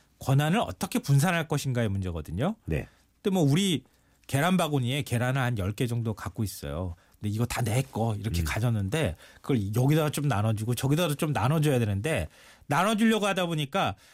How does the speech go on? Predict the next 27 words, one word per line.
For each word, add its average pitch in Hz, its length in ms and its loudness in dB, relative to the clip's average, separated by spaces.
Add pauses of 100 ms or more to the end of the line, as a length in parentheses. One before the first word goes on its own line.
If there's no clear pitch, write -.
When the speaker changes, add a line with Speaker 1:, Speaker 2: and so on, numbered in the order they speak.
(260)
Speaker 1:
여기에서 147 480 -2
더 - 160 -6
달라고 131 380 0
하고 87 200 -8
저기에서 123 440 -4
더 110 120 2
달라고 104 300 4
Speaker 2:
음. 78 60 -2
Speaker 1:
하고 76 200 -8
이렇게 120 280 -4
하는 175 200 2
거예요. 104 400 -2
어떻게 156 360 0
나눌 165 280 2
것인가에 156 420 0
대한 120 200 0
생각들이 175 400 -2
다 139 100 -4
다른 113 300 -2
건데요. 107 520 0 (300)
그래서 147 300 0
대통령 160 560 0
중심제를 143 680 2 (440)
뭐 90 480 -2 (340)
이-, 147 80 -4
지금 180 220 4
우린 156 300 2